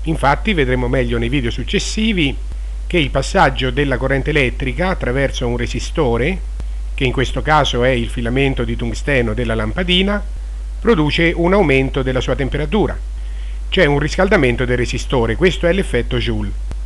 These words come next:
Ma un aumento della temperatura del filamento di tungsteno della lampadina vuol dire, eh, un aumento dell'agitazione termica degli atomi degli ioni del reticolo cristallino. Infatti la temperatura è la maniera in cui si manifesta a livello macroscopico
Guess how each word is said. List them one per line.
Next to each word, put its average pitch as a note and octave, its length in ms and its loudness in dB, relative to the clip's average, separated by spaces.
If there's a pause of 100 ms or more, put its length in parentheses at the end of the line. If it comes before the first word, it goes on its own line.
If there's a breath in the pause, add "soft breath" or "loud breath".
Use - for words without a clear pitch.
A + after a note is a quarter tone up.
(200)
Ma D3+ 220 0
un C#3 140 2
aumento D3+ 520 2
della C#3+ 320 0
temperatura C#3+ 760 0
del A#2+ 140 -2
filamento C3 840 -2
di A#2 140 -4
tungsteno B2 480 -2
della A#2+ 200 0
lampadina F3 580 2
vuol D3 160 0
dire, C#3+ 460 2
eh, A#2 280 -2
un C3+ 180 -2
aumento F#3+ 680 2
dell'agitazione D3 720 0
termica D3 560 2
degli C3+ 460 -2
atomi C#3+ 440 2
degli C3+ 240 -2
ioni D#3+ 400 2
del C3 120 -2
reticolo C3+ 360 -2
cristallino. G#2+ 680 -2 (560)
Infatti G3 540 2
la C#3 120 2
temperatura D#3 680 2
è C#3+ 100 2
la C3 100 0
maniera D#3 360 2
in C3 80 0
cui C#3+ 140 -2
si C#3+ 100 -4
manifesta B2+ 600 0
a - 20 -2
livello A#2+ 380 0
macroscopico B2 920 -2